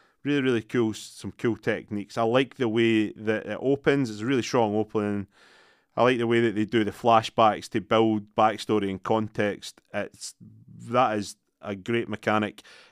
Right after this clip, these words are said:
If you know me, you know I love non-linear narrative films, so this hits that perfectly for me because it's chopped up. Though it isn't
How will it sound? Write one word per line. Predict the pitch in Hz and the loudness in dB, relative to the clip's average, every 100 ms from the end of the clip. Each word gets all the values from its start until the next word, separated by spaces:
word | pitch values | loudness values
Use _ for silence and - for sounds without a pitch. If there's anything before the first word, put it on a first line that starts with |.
| - | -8
If | 107 - | -6 -4
you | |
know | 98 104 | 0 2
me, | 101 104 | 2 0
you | 98 90 | -2 -2
know | 101 107 | 0 4
I | 98 98 | 4 4
love | 95 98 92 | 2 -2 -2
non-linear | 95 101 101 98 - 90 101 101 95 95 | -2 0 0 -2 -6 -6 -4 -2 -4 -6
narrative | 92 95 98 95 - 92 | -4 -2 -2 -4 -8 -12
films, | - 104 101 95 90 _ - _ | -6 -4 -2 -6 -10 _ -20 _
so | 98 | -6
this | 98 95 | -4 -6
hits | - 110 - - | -4 -4 -4 -8
that | 98 92 90 _ - | -2 -2 -4 _ -6
perfectly | 107 113 104 - 98 | -4 -4 -8 -8 -8
for | - 90 | -8 -10
me | 104 123 113 _ _ _ - | -6 -6 -8 _ _ _ -16
because | - 90 | -10 -8
it's | 87 - | -10 -8
chopped | 104 92 - | -6 -6 -4
up. | 104 87 _ _ - | -4 -4 _ _ 0
Though | 160 | 4
it | - | 4
isn't | - 110 - | 2 -4 -10